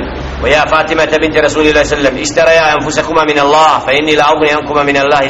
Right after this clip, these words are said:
še'a.” Naam, isto tako, pa je rekao, alejhi salatu vesselam: „O sinovi Abdul Mutaliba, kupite, znači, zaštitite sebe od Allaha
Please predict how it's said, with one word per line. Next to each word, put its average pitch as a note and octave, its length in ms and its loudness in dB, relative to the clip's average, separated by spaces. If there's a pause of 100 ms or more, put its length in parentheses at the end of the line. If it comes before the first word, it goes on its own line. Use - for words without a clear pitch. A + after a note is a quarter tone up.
še'a.” D#3 300 0 (2250)
Naam, C#3 260 0
isto C3+ 200 -4
tako, C#3+ 380 2 (1200)
pa A2 60 0
je B2+ 80 4
rekao, C#3 220 0
alejhi C3+ 120 2
salatu B2+ 180 -6
vesselam: C#3 320 -2
„O D3 180 4 (120)
sinovi D3 240 2
Abdul B2+ 240 -2
Mutaliba, C#3+ 500 0 (220)
kupite, D#3 440 0 (120)
znači, B2 300 -2
zaštitite C#3+ 420 -6
sebe D3+ 400 2 (1000)
od C3 140 0
Allaha C#3+ 300 0